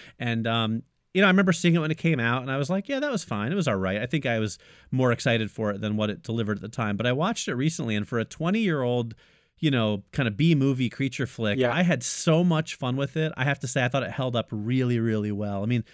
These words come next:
Speaker 1: some of the special effects are a little dated, but they're still C G I, and they still look pretty cool in some scenes. But I just really liked the, the, the, the film. I think, you know, Treat Williams is fun. Uh, Famke Janssen's in it, and she's great, too.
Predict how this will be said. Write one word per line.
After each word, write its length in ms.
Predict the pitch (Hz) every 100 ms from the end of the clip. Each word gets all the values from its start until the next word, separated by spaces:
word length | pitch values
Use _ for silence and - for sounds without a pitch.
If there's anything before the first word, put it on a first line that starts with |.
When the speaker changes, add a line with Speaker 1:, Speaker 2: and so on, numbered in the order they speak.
| _
Speaker 1:
some 240 | - 226
of 80 | 220
the 160 | 196 170
special 340 | - 170 170
effects 300 | 143 139 139
are 60 | 127
a 40 |
little 300 | 107 127 160
dated, 380 | 151 170 175 160
but 140 | 165
they're 100 | 131
still 240 | 123 160 143
C 260 | - 151
G 220 | 123 127 117
I, 160 | 123
and 180 | 127 120
they 80 | 110
still 340 | - 127 120
look 240 | 120 120 -
pretty 220 | 127 113
cool 300 | - 123 131
in 80 | 127
some 200 | 139 135
scenes. 380 | - 143 143 - - _ -
But 80 |
I 40 | 214
just 120 | 202
really 160 | 208 170
liked 380 | 127 131 -
the, 260 | 123 117 107
the, 380 | 117 113 110 101
the, 180 | 107 107
the 140 | 98 117
film. 320 | - 120 113
I 40 |
think, 260 | 110 131 120 -
you 160 | 139
know, 60 | 107
Treat 220 | - 151
Williams 320 | 135 131 123
is 140 | 117 -
fun. 360 | 123 120 117 - 117
Uh, 100 | 107
Famke 320 | 143 131 120
Janssen's 420 | 117 113 - 110
in 100 | 113
it, 80 | 107
and 80 | 107
she's 260 | 123 107
great, 280 | 120 113 107
too. 360 | - 113 107